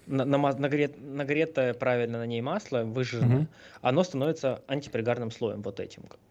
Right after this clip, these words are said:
Speaker 1: который можно снять, вернуть и так далее. Вот, и я же смотрел, купил стальной вок, а сталь, она же вообще, т-, на неё кидаешь, на неё всё так и прилипает сразу моментально, как, как, как на клей. Даже вот я когда занимался ещё подготовкой этой сковородки, я просто пальцем к торцу дотронулся, торец толщиной, ну,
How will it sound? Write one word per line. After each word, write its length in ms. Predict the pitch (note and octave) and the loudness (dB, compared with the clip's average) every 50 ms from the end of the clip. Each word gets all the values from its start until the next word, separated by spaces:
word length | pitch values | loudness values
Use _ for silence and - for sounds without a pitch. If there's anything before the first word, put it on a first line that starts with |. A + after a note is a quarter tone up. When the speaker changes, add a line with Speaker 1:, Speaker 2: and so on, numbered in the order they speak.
| _ | _
Speaker 1:
который 480 | - - - - A2 A2 G#2+ G#2+ A2 - - - - | -14 -10 -6 -2 -2 0 0 -2 -4 -8 -12 -6 -4
можно 220 | A#2 A2+ - A2+ | -2 -2 -2 -4
снять, 340 | - - F3 F#3 G3 F#3+ - | -2 2 4 4 4 4 4
вернуть 420 | C#3 B2+ A#2+ B2+ D#3 E3 E3 E3 - | 4 4 4 4 2 0 0 -2 -8
и 20 | |
так 220 | - - A2+ A2+ | -8 -6 -4 -4
далее. 300 | A2+ G#2+ G#2 - A2 A2 - - - - _ _ _ _ _ - - - - - - - | -4 -4 -6 -6 -10 -14 -18 -20 -20 -20 _ _ _ _ _ -20 -20 -14 -10 -8 -2 2
Вот, 260 | C3+ B2+ A#2 - - | 4 4 4 4 4
и 60 | D3+ | 2
я 320 | F#3 G3 F#3+ D#3 C#3 D3+ D#3+ | 4 4 4 4 4 4 4
же 100 | E3 D#3+ | 2 0
смотрел, 480 | - D3 C3 - C3+ C#3+ D3 C#3+ C#3+ - - - - - - - | -2 -4 -4 -4 -4 -4 -6 -6 -8 -12 -16 -20 -20 -20 -20 -20
купил 240 | - - - D#3+ D#3+ | -4 0 2 2 2
стальной 300 | - C#3+ C3+ C#3 C3+ B2+ | 2 2 2 2 2 2
вок, 300 | C#3+ G3 A3 - - - _ _ _ - | 2 0 0 -2 -6 -16 _ _ _ -14
а 60 | - - | -12 -10
сталь, 280 | - - D#3+ E3 D#3+ C#3+ | -2 2 2 4 4 2
она 140 | C3 B2+ | 0 0
же 100 | B2 B2+ B2 | -2 -2 -2
вообще, 320 | C3 B2+ - - B2+ A2+ | -4 -4 -6 -6 -6 -6
т-, 120 | A2+ - - - C#3 | -6 -8 -16 -14 -10
на 100 | C#3 C#3 | -4 -2
неё 100 | C3+ C3 | 0 0
кидаешь, 280 | B2+ D#3+ F#3+ G#3 - - | 2 2 2 2 2 0
на 60 | C3 B2+ | 0 -2
неё 120 | C3 C3 | -2 -2
всё 160 | A#2+ - D#3 - | -2 -2 -2 -2
так 100 | A#2+ - - - - _ - - - | -2 -4 -10 -20 -20 _ -18 -14 -12
и 60 | G#2 | -8
прилипает 480 | - B2+ B2 C#3 C3+ C#3+ C#3+ C3 A#2+ A#2+ | -6 -4 -2 0 2 2 4 2 2 0
сразу 280 | - C3+ A#2+ A#2 A2+ A2+ | 0 -2 -2 -2 -2 -4
моментально, 720 | A#2 A#2 B2 B2 A#2+ A#2 - - - G#2+ G2+ G2+ F#2 - | -6 -6 -6 -8 -8 -12 -10 -6 -4 -4 -4 -6 -8 -12
как, 200 | - - - - | -14 -16 -18 -12
как, 240 | - - A#2+ A#2+ - - | -8 -8 -8 -8 -8 -8
как 320 | - B2 B2 - - - | -6 -6 -6 -8 -8 -6
на 100 | C3 B2 | -4 -4
клей. 340 | - B2 A2+ F#2+ - - - - - - - - - - - - - - - - - | -2 -2 -4 -4 -4 -8 -14 -20 -20 -20 -20 -20 -20 -20 -20 -20 -18 -18 -20 -14 -2
Даже 280 | - C3 D3+ D3+ C#3+ D3 | 4 4 4 6 4 4
вот 160 | C#3+ C#3 C3 | 2 2 2
я 80 | C3+ B2+ | 0 -2
когда 220 | C#3 C3 B2 C3 | -2 -4 -4 -2
занимался 480 | B2 C#3 C3+ C3+ C3 B2+ B2 A#2 - A#2+ | -2 0 0 2 2 2 2 0 -2 -6
ещё 160 | A2+ - - | -8 -6 -4
подготовкой 560 | - B2+ B2+ C3 C3+ - F#3+ G#3+ - - C#3+ | -4 -2 0 0 0 0 0 -2 -2 -4 -6
этой 100 | - E3 - | -4 -6 -6
сковородки, 520 | - - A#2+ A#2+ A#2 A2 G#2+ A2 - - A#2+ | -6 -2 2 2 2 2 0 -2 -2 0 0
я 60 | B2 | 0
просто 260 | B2 C#3+ C3 - C#3 | 2 2 0 2 2
пальцем 360 | C3 - C3+ C3 B2+ - A2+ A2 | 2 4 2 2 2 -2 -6 -6
к 80 | - | -2
торцу 300 | - C3+ C#3 - - D3 | 0 0 0 0 -2 -4
дотронулся, 440 | B2+ A#2+ - - E3+ G3+ G3 - A#2 | -4 -2 -2 0 0 0 0 0 -2
торец 320 | G#2 C3+ C3 E3+ F#3 - | -2 0 0 0 0 -2
толщиной, 420 | - A#2 A2+ A2+ - C3+ D#3 E3+ D3+ | -4 -4 -4 -4 -2 -4 -2 -2 -2
ну, 200 | B2+ A#2 G#2 | -4 -4 -6